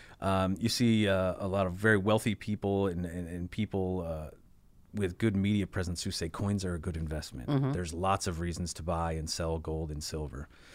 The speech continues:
Speaker 1: Uh, we do a lot with estate jewelry. So, uh, natural gemstones, very rare, very, do very well at auction. And then, uh, we do a lot with paintings and sculptures, so bronzes, carvings,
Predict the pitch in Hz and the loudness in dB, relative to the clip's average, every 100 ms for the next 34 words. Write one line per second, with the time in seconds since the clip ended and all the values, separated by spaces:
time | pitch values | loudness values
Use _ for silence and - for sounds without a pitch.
0 | - - - - 80 80 101 101 101 92 | -18 -20 -20 -10 -4 2 6 8 8 6
1 | 90 - 95 78 98 101 120 139 143 - | -2 2 0 0 0 0 2 2 0 -6
2 | - - - - 82 82 82 82 85 80 | -20 -20 -10 -2 0 0 0 -2 -2 -2
3 | 80 85 87 87 104 87 80 85 90 - | -4 0 0 0 -2 -4 -2 -4 -4 -2
4 | 92 98 101 - - - - - - 87 | 0 0 -2 -6 -16 -20 -20 -14 -4 0
5 | 92 87 87 92 95 90 90 90 - 80 | 2 2 2 2 0 -2 -2 -2 -6 -10
6 | 85 85 90 87 87 87 87 87 101 101 | -6 -2 0 0 0 0 -2 -2 -4 -6
7 | - - - - - - - 110 120 123 | -10 -20 -20 -20 -20 -14 2 6 8 8
8 | 123 127 110 127 131 135 127 127 123 113 | 8 4 2 2 4 4 2 2 2 2
9 | 82 92 87 98 95 - 80 - 85 85 | -2 -2 0 0 0 -2 -6 -6 -4 -2
10 | 80 80 78 78 80 - - - - 82 | -2 -2 -4 -6 -6 -6 -10 -14 -4 -2
11 | 80 76 76 80 - | 0 -2 -6 -8 -10